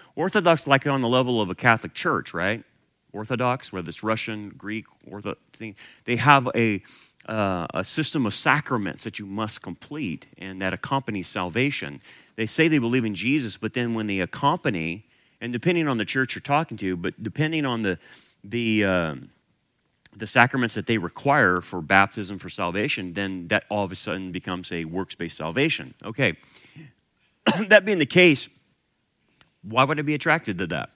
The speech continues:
If I'm, if, I remember Hank saying one time, uh, on the air that, that someone asked him what church you go to, and, and he replied he goes to the Calvary Chapel Costa Mesa with, with Chuck Smith. How do you go from that to Orthodox? That would be like you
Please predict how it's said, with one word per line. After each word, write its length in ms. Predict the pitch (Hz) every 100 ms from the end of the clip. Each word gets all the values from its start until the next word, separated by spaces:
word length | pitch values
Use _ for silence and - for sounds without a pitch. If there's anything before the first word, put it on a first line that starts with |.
| _ _ _ _ -
If 120 | 131
I'm, 220 | 160 180
if, 160 | - 123 - -
I 60 |
remember 300 | 160 196 180
Hank 220 | 160 156
saying 280 | 139 156 143 -
one 220 | 135 143
time, 340 | 139 135 135 131
uh, 40 | 127 123 117 107 101
on 160 | 123
the 140 | 120 127
air 180 | 143
that, 200 | 131 104
that 80 | 135
someone 200 | - 139
asked 220 | 127 131
him 60 | 127
what 120 | 123
church 220 | - 123
you 60 | 104
go 160 | 113 190
to, 180 | -
and, 100 | 117
and 380 | 120 - 117 87
he 320 | 127 131 107 -
replied 420 | - 113 170 180
he 60 | 139
goes 320 | 104 120 127
to 340 | - 120 113 107 - - _
the 80 | -
Calvary 280 | - 117 107
Chapel 280 | 123 107 117
Costa 300 | - 104 -
Mesa 340 | 151 208 - 82
with, 160 | 82 - -
with 120 | 95
Chuck 220 | - 113
Smith. 400 | - 208 107 - _ _ _ _ _ _ _ _ _ -
How 140 | 113
do 80 | 120
you 60 | 135
go 140 | 143
from 180 | 139 127
that 220 | 95 92 - _
to 100 | -
Orthodox? 680 | - 107 104 80 - - - - - -
That 120 | 139
would 160 | 170
be 140 | 147 175
like 400 | 160 143 135 - _ - _ _ -
you 640 | 101 143 180 117 104 110